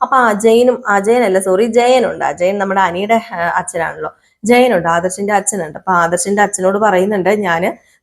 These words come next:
നയനയുടെ വീട്ടിൽ പോയതായിരുന്നു, അവിടെ ചെന്നപ്പം അമ്മയുടെ വണ്ടി മുറ്റത്തുണ്ടായിരുന്നു" എന്ന് പറഞ്ഞപ്പോ, "ഹേ, ആ-, ആരുടെ, ദേവയാനിയുടെ വണ്ടിയോ?" ആ, അമ്മയുടെ വണ്ടി മുറ്റത്തുണ്ടായിരുന്നു.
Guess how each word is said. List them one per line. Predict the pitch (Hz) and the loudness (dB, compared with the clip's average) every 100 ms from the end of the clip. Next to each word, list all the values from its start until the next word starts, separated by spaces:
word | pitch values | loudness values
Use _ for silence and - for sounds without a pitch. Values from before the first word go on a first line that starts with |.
| 190 | -2
നയനയുടെ | 165 170 185 214 | 0 2 2 2
വീട്ടിൽ | 185 190 | 2 0
പോയതായിരുന്നു, | 196 170 170 190 170 180 | 0 0 2 2 2 -2
അവിടെ | 208 165 165 | -4 -6 -8
ചെന്നപ്പം | 185 185 175 202 269 - _ _ _ _ _ | -8 -8 -6 -4 -6 -8 _ _ _ _ _
അമ്മയുടെ | 175 170 202 226 | -4 0 2 2
വണ്ടി | 226 165 170 240 | 2 0 -2 0
മുറ്റത്തുണ്ടായിരുന്നു" | 190 170 185 202 165 165 175 180 | 0 0 -2 0 0 2 2 0
എന്ന് | 196 | 0
പറഞ്ഞപ്പോ, | 190 190 185 | 0 -2 -4
"ഹേ, | 185 226 _ _ - - | -4 -8 _ _ -20 -10
ആ-, | - 185 208 185 208 | -6 -4 -4 -2 0
ആരുടെ, | 233 233 | 2 2
ദേവയാനിയുടെ | 233 220 262 277 285 | 2 2 2 2 2
വണ്ടിയോ?" | 269 208 202 151 - | 0 2 0 0 -4
ആ, | 175 185 214 185 _ | -10 -6 -6 -8 _
അമ്മയുടെ | 185 170 175 | -12 -6 -4
വണ്ടി | 202 180 196 | -2 -2 0
മുറ്റത്തുണ്ടായിരുന്നു. | 226 190 202 202 175 170 170 214 | -2 -2 -2 0 2 2 0 -6